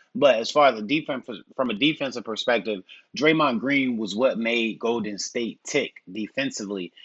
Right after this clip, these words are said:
And if you look at Golden State coming down the stretch, they played some hellified defense. So, um, you give him the nod there, especially when, you know, Wiseman had the injury issues as well as the simple issues of being able to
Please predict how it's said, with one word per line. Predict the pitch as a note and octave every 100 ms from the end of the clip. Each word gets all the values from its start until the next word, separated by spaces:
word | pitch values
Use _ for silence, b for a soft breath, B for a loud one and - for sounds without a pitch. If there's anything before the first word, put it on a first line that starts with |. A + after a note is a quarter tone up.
| B A2+
And | A2+
if | G2+
you | C3+
look | C3+ C3+
at | B2
Golden | G#2 B2 A#2
State | - A#2+ G#2
coming | B2+ A#2
down | A2+ G#2+
the | F#2
stretch, | - C3+ G#2
they | G#2
played | A#2 B2 G#2
some | A2
hellified | G2 A2+ A2 A#2+ G#2+ F#2+
defense. | B2+ B2 F#2+ - -
So, | A#2+ G#2+ G2+ B B B _ _ - - _ _ - E3
um, | E3+ D#3 D#3+
you | F#3
give | D#3+ D#3 C#3+
him | D#3
the | C#3
nod | B2+ A#2+ A2+ G2+
there, | B2+ B2
especially | A2 - C#3 C#3 B2+
when, | B2+ A#2+ A#2+ A2+ - _ _ _
you | C#3+
know, | C#3+ A2+
Wiseman | A2+ B2 A#2+ A#2+ A#2
had | B2 A#2 -
the | A#2 A2 G#2
injury | B2+ B2+ B2+ B2
issues | A#2+ A#2 A#2 A2+ G#2
as | G#2+
well | G#2+ A#2 A2+
as | A2 G2
the | G#2 G2+
simple | F#2 - B2 A2+
issues | A#2 A2+ A#2 A2+
of | G#2
being | G2 A2+ A2
able | A2 G2+
to | G2+ G2